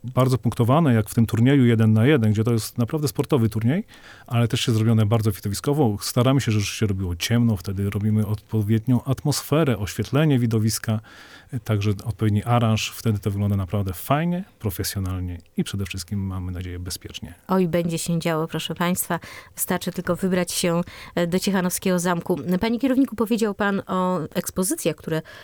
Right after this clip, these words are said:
Speaker 2: e, są w tej chwili w zamku, które będą towarzyszyć wydarzeniu. Powiedzmy, na co jeszcze mogą liczyć widzowie?
Speaker 1: No tak, cały, cały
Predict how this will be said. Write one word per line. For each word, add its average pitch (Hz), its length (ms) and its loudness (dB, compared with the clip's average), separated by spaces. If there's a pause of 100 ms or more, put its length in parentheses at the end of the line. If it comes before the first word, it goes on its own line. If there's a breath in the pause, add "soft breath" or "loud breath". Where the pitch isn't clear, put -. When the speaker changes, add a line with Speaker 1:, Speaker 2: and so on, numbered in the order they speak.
(140 loud breath)
Speaker 2:
e, 165 200 -2
są 175 200 -2
w - 60 -10
tej 175 100 -2
chwili 165 220 -6
w 160 40 -8
zamku, 170 400 -2
które 180 200 -2
będą 160 260 -2
towarzyszyć 170 880 -2 (160)
wydarzeniu. 165 440 0 (240 loud breath)
Powiedzmy, 208 540 0
na 254 360 4
co 220 180 0
jeszcze 196 300 0
mogą 160 280 0
liczyć 147 380 -6
widzowie? 127 420 -6 (480 loud breath)
Speaker 1:
No 190 260 4
tak, 160 380 2 (160)
cały, 139 580 2
cały 120 760 2